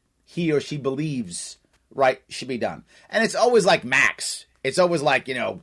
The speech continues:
bazillion years, bury him under the, the jail, throw the key away. But if it was the individual, it might change something. Who knows? But then again, it also, if, if it was gang related,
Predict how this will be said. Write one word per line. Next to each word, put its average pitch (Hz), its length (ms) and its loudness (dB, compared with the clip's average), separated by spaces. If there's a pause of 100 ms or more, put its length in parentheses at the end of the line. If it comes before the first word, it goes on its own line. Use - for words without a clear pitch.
(120)
bazillion 160 600 0
years, 151 680 -2 (320)
bury 165 300 4
him 165 100 -2
under 160 200 -2
the, 151 200 -2 (380)
the 113 100 -16
jail, 147 500 2
throw 151 280 2
the 143 80 -6
key 143 240 -2
away. 127 500 0 (960)
But 180 140 0
if 175 100 -4
it 202 100 0
was 214 200 -4
the 208 160 -8
individual, 196 640 -6 (1080)
it 226 120 0
might 269 200 -6
change 269 280 -8
something. 92 400 -8
Who 220 100 -6
knows? 233 360 -8 (400)
But 151 100 -8
then 180 120 0
again, 170 240 -2
it 147 80 -6
also, 143 560 2 (960)
if, 135 220 0
if 110 120 -12
it 165 120 0
was 113 100 -6
gang 143 240 0
related, 92 400 -6